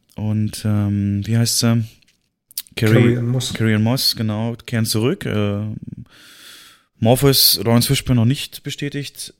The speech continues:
Speaker 1: Mm, ist das, äh, ist das riskant? Ist das, äh, braucht's das? Ähm, was war deine Initialreaktion und was hast du so gedacht?
Speaker 2: Ähm, aber ich, ich kann dir mal eine Reaktion von Gästen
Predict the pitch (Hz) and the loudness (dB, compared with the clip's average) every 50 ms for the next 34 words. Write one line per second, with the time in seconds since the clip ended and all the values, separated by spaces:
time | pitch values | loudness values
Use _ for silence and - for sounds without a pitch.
0 | - - 113 113 113 113 113 117 117 110 110 - _ _ _ _ _ _ - - | -8 -4 -2 0 0 2 2 0 0 -2 -4 -8 _ _ _ _ _ _ -8 -4
1 | 113 - - 131 127 - - - 104 113 113 113 110 113 110 110 110 117 - - | -2 0 0 2 2 2 2 2 2 4 4 4 4 4 2 0 -2 -8 -12 -12
2 | - - - - 127 117 123 123 - - 127 135 185 226 - - 160 - - 135 | -10 -6 -4 -4 -4 -2 -2 -2 -2 0 0 0 0 0 -2 -4 -6 -6 -8 -8
3 | 123 - - - 104 113 113 113 110 - - 110 143 - - - - - - 185 | -8 -6 -6 -4 -2 0 0 -2 -2 -2 0 0 0 0 0 -2 -2 0 0 0
4 | - - - 113 120 123 123 123 123 123 - - - - - - - - - - | -2 -2 -2 -2 -2 -2 -2 -2 -4 -6 -10 -14 -14 -14 -14 -16 -16 -16 -18 -20
5 | - - - 110 113 123 110 107 110 127 139 139 131 139 127 110 - - 110 117 | -16 -10 -8 -4 -2 0 2 2 4 4 4 4 4 4 2 2 2 2 4 4
6 | 139 156 165 160 160 - - - 160 165 180 185 190 196 190 180 - - 127 117 | 4 2 2 0 0 0 -2 -2 0 0 2 2 2 2 2 0 0 -2 -2 -2
7 | 123 120 - 135 - - 127 123 123 117 117 113 - 175 - - - - _ _ | -4 -6 -4 -4 -4 -4 -4 -4 -4 -4 -4 -4 -6 -10 -12 -18 -20 -20 _ _
8 | _ - 131 113 113 117 113 113 113 113 113 120 123 117 120 113 - - - - | _ -6 -2 0 0 2 2 2 0 0 -2 -2 -4 -4 -4 -6 -6 -8 -10 -10
9 | - - - - 139 170 170 156 139 147 143 139 139 127 143 143 147 143 - - | -10 -4 0 0 2 4 4 4 4 4 2 2 2 2 2 2 2 0 -2 -2
10 | 147 147 139 120 - 143 131 139 170 - - - - 147 104 101 104 - - | -2 -2 -2 0 0 0 2 2 2 0 -2 -2 -2 -4 -4 -4 -6 -10 -10